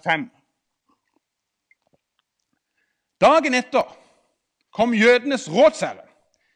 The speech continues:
de eldste og de skriftlærde sammen i Jerusalem. Også overpresten Annas var der, og Kaifas, Johannes og Alexander, sammen med de andre som var i slekt med øversteprestene.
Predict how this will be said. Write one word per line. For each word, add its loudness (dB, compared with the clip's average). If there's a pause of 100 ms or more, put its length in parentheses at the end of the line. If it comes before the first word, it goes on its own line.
(300)
de 0
eldste -2 (260)
og -4
de 0
skriftlærde -4
sammen -4
i -2
Jerusalem. -6 (1120)
Også -2 (100)
overpresten -2 (400)
Annas -2
var 2
der, -10 (300)
og -10
Kaifas, -2
Johannes -2
og -4
Alexander, -2 (420)
sammen 0
med 0
de -6
andre -2
som -8
var 2
i -4
slekt -8
med -6
øversteprestene. -6